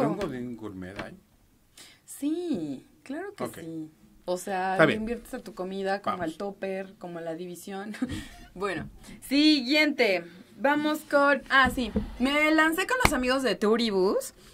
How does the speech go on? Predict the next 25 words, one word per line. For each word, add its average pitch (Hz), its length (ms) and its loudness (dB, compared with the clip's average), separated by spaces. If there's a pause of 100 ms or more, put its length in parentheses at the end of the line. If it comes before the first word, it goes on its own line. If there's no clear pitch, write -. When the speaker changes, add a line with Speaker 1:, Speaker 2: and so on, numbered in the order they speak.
(120)
Speaker 2:
y 339 180 6
Mercado 277 480 6
Roma 220 340 2
Coyoacán, 185 560 0
que 185 120 -2
hicieron 220 300 0
un 226 140 -4
match 208 280 -2
increíble 185 580 0
con 180 160 -6
su 175 140 -8
noche 170 340 -6
de 202 80 -2
museos. 220 560 0 (400)
Entonces, 277 800 6
me 226 220 2
fui 294 240 0
a 339 80 4
una 415 140 0
exposición 269 840 -2
al 254 260 4
muac, 240 440 2 (140)
sí, 202 200 -10 (140)
de 175 80 -2
arquitectura. 165 1040 -6